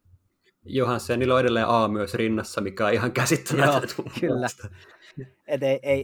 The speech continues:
Speaker 2: ei oo kyllä niinku esimerkillinen pelaaja. Vaikuttaa siltä, että ei enää, hän vaan pelailee. Et jos, jos joku Johanssenin tuntee, niin kertokaa, että tarvittais vähän sydäntä. Ja niitä kiviä sinne,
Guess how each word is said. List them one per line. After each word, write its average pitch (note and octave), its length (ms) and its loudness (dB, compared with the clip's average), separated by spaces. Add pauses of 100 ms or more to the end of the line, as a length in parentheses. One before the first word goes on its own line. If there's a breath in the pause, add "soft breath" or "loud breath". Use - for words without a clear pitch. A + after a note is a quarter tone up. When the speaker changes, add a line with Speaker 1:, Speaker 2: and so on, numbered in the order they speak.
Speaker 2:
ei C#3+ 180 4
oo C3+ 80 6
kyllä C#3 220 -4
niinku C#3 180 -4
esimerkillinen C3 720 -4
pelaaja. C3 420 -4
Vaikuttaa C3+ 440 -2
siltä, C#3 240 -2
että C3 140 -4
ei C3+ 120 2
enää, B2+ 280 -2
hän C#3 240 -6
vaan D3 180 -2
pelailee. A#2 540 -2 (960)
Et C3+ 160 0
jos, C#3+ 260 0 (520)
jos D3 280 -2
joku D3 200 -4
Johanssenin C#3+ 560 -4
tuntee, C3+ 380 -4
niin A#2+ 140 -10 (100)
kertokaa, B2 500 -8
että - 200 -16 (200)
tarvittais B2+ 420 -6
vähän C#3+ 200 -2
sydäntä. C#3 420 0 (880 soft breath)
Ja B3+ 60 0
niitä B3+ 220 2
kiviä C#3+ 420 -2 (320)
sinne, C3 260 -6